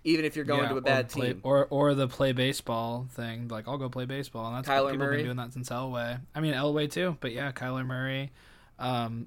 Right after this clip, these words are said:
Speaker 2: Mahomes could play baseball, or could
Speaker 1: What?
Speaker 2: have. I mean, it wasn't the
Speaker 1: I feel
Speaker 2: same
Speaker 1: like he
Speaker 2: deal,
Speaker 1: wasn't
Speaker 2: but
Speaker 1: thought of as a number one,
Speaker 2: it wasn't the
Speaker 1: Elway,
Speaker 2: same
Speaker 1: though.
Speaker 2: deal 'cause he wasn't a number one.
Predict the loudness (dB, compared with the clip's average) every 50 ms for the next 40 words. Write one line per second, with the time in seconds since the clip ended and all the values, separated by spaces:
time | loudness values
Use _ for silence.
0 | -6 -4 -4 -2 -2 0 0 0 0 0 -2 -2 -4 -4 -4 -4 -4 0 0 0
1 | 0 2 0 -2 -2 -4 -4 -2 0 0 0 0 0 0 0 0 0 -2 -2 -4
2 | -2 -2 -2 0 0 0 0 0 -2 -2 -2 -4 -4 -4 -4 -4 -2 -2 -2 2
3 | 6 6 6 8 8 8 10 8 8 6 2 0 2 4 6 6 4 4 2 0
4 | 2 4 4 6 6 6 4 2 0 0 -2 -2 -2 -2 0 0 2 2 4 4
5 | 6 6 8 8 8 8 6 6 6 4 4 2 2 0 0 -4 -4 -4 -4 -2
6 | -2 0 0 0 -2 -2 -2 -4 -4 -4 -6 -6 -6 -6 -8 -8 -6 -8 -8 -8
7 | -10 -12